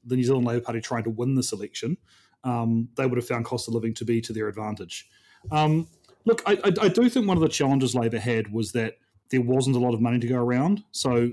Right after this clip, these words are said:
they got, they got to election year and the books were very, very tight. So there wasn't much room to spend without new revenue. And because inflation was high,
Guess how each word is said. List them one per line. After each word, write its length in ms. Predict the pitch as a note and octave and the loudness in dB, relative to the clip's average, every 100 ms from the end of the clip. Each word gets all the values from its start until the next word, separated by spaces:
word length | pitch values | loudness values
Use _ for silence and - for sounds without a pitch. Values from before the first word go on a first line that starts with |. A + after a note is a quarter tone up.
| - | -2
they 120 | C3 | -4
got, 360 | A#2+ D#3 D#3+ D3 | 0 2 0 0
they 120 | C3 | -2
got 260 | C#3+ D3+ - | 0 -4 -2
to 140 | C3 | -2
election 420 | A#2 A#2+ - A2+ | 0 -2 -2 0
year 360 | A2 G2+ F#2 - _ _ _ _ | 0 -2 -6 -12 _ _ _ _
and 380 | B2+ A#2+ A#2 A#2+ A#2 | -2 2 2 0 -4
the 80 | |
books 340 | A2 C#3 - - | -4 -4 -6 -10
were 80 | G2+ | -10
very, 400 | - B2 A#2+ A#2 | -2 2 2 2
very 320 | A2 G#2 G#2 | 0 -4 -6
tight. 480 | - G#2 F#2 - - _ _ | -10 -14 -14 -16 -20 _ _
So 320 | - A#2+ G#2+ | -6 -4 -2
there 120 | A#2 | -2
wasn't 340 | A2+ A#2+ B2 A#2 | 0 0 0 -2
much 220 | A#2 - | -2 -6
room 160 | A2 G2+ | -8 -8
to 80 | |
spend 480 | G2+ - F#2 A#2+ E3+ - _ _ | -12 -12 -8 -6 -6 -8 _ _
without 360 | B2 B2+ B2+ C3 | -4 -2 -2 0
new 120 | B2+ | 0
revenue. 460 | A#2+ B2+ C#3+ F3+ G#3 _ _ _ _ _ _ _ _ - - | 2 0 2 0 -2 _ _ _ _ _ _ _ _ -8 0
And 480 | D3 C#3 C#3 A#2+ - - - - - _ _ _ _ | 4 4 4 0 -4 -16 -20 -20 -20 _ _ _ _
because 300 | D3+ F3+ F3+ | 2 4 2
inflation 500 | - C#3 C#3 - C3+ | 2 2 2 2 0
was 140 | B2 | 0
high, 420 | - G2+ F2+ A#2+ | -2 -8 -6 -8